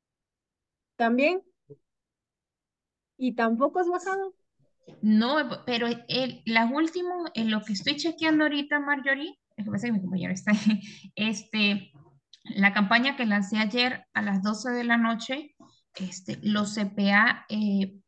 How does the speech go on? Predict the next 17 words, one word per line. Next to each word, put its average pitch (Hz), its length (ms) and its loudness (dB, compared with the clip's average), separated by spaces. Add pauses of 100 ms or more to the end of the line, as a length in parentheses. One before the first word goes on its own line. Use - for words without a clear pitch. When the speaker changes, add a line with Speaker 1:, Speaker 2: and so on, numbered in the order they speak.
(100)
Speaker 2:
los 214 300 0
C 190 120 0
P 202 160 0
C, 233 180 -2 (600)
eh, 208 240 4
están 226 340 4
bajando. 226 800 4
No 214 160 2
había 247 220 0
actualizado 220 640 0
ahorita 226 360 0
la, 185 580 2
la 196 100 0
métrica 196 460 -2
que 196 100 -2
te 190 140 0
mostré 208 540 0